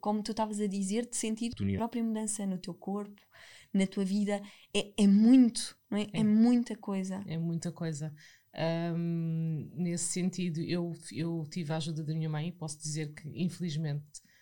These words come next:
Speaker 2: com a minha filha mais velha, eu, acho que o primeiro mês, eu não lhe dei bem. Eu tinha, eu tinha pavor em pegar porque ela era tão frágil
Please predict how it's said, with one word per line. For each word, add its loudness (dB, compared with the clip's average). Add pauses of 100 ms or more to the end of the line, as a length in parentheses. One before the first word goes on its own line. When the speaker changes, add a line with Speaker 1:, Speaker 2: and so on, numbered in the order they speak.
(180)
Speaker 2:
com -6
a -2
minha 0
filha -6
mais -2
velha, -4
eu, -4 (1300)
acho -12
que -20
o -20
primeiro -6
mês, -4 (400)
eu -8
não -4
lhe -4
dei -2
bem. -4 (220)
Eu -8
tinha, -4
eu -6
tinha -4
pavor -4
em -2
pegar -4
porque -10
ela -2
era -4
tão -4
frágil -4